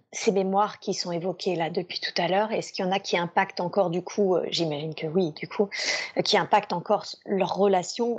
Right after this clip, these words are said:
et qui pourraient aujourd'hui justement ces mémoires être, heu, heu, les impacts de ces mémoires être libérés afin de faciliter peut-être justement une, heu,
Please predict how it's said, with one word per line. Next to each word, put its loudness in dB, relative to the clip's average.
et -2
qui -2
pourraient 0
aujourd'hui 2
justement 0
ces -2
mémoires 2
être, 0
heu, 4
heu, 4
les 4
impacts 2
de -4
ces -10
mémoires 0
être -6
libérés 4
afin 0
de 2
faciliter 2
peut-être -2
justement -2
une, -2
heu, -2